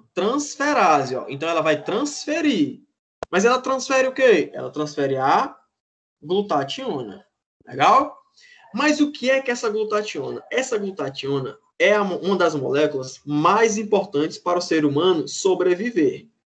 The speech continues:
tá? O ser humano, ele tem mecanismos fisiológicos de sobrevivência desde o,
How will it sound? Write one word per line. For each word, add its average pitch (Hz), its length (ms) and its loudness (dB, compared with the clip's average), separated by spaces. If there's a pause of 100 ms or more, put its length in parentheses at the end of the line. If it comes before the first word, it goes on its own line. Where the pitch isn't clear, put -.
(100)
tá? 151 320 0 (640)
O - 40 -12
ser 247 140 8
humano, 262 200 2
ele 262 100 2
tem 240 120 0
mecanismos 208 720 2
fisiológicos 143 760 0
de 156 100 -8
sobrevivência 156 840 0 (140)
desde 208 480 4
o, 208 220 -12